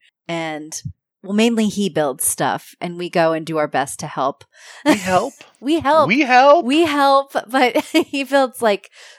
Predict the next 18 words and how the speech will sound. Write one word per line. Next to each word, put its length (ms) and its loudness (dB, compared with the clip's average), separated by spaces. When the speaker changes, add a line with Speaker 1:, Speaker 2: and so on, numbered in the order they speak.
Speaker 1:
um, 220 -4
structures 460 -4
out 180 0
there. 240 0
We 100 -4
built, 300 0
we 440 -6
started 420 -2
on, 200 -4
like, 240 -8
um, 460 -8
on, 180 -10
like, 180 -8
a 60 -10
clay 360 -6
and 120 -12
stone 340 -10
oven 600 -8